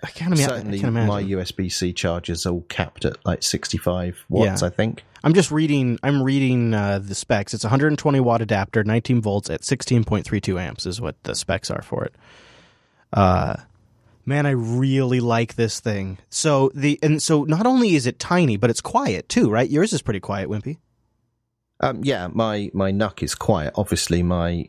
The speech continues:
Speaker 2: uh, ten eighty Ti and a Razer Core is a little bit,
Speaker 1: Right,
Speaker 2: um,
Speaker 1: sure.
Speaker 2: louder. But,
Speaker 1: Yeah.
Speaker 2: uh, but thankfully, through, uh, the magic of directional microphones, you can't hear it. <laughs>
Speaker 1: So when you, s-, so you, but you have the ability to dynamically switch between the external G P U in the Razer Core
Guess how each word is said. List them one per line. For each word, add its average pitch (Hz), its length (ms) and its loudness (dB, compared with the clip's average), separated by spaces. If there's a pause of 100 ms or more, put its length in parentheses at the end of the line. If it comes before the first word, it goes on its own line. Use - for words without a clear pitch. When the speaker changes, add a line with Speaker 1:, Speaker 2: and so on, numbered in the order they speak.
(160)
Speaker 2:
uh, 82 240 0
ten 101 220 0
eighty 85 240 -2
Ti 92 260 0
and 87 300 0
a 85 40 -2
Razer 85 360 -2
Core 87 320 0
is 82 120 -6
a 90 40 0
little 85 280 -2
bit, - 220 0
Speaker 1:
Right, 113 300 2
Speaker 2:
um, 90 60 0
Speaker 1:
sure. - 180 0
Speaker 2:
louder. 82 400 -4
But, 127 100 2
Speaker 1:
Yeah. 101 200 0
Speaker 2:
uh, 90 60 0
but 92 200 -4
thankfully, 90 540 -2
through, 87 420 -2 (300)
uh, 64 60 4
the 76 100 0
magic 90 340 -2
of 82 180 -2 (380)
directional 92 520 0
microphones, 90 680 -2
you 92 60 -2
can't 87 320 0
hear 92 260 2
it. - 100 -6 (140)
<laughs> - 140 -10
Speaker 1:
So 302 340 0
when 196 260 0
you, 285 540 0
s-, - 240 -8
so - 160 -4
you, 269 240 2 (140)
but 151 180 0
you 202 160 2
have 247 220 2
the 165 100 4
ability 131 520 2
to 120 140 -4
dynamically 139 560 4
switch - 500 -2
between 123 460 0
the 113 100 2
external 165 480 0
G 151 200 0
P 127 260 0
U 95 160 -6
in 120 140 0
the 117 60 2
Razer 127 340 2
Core 101 340 -6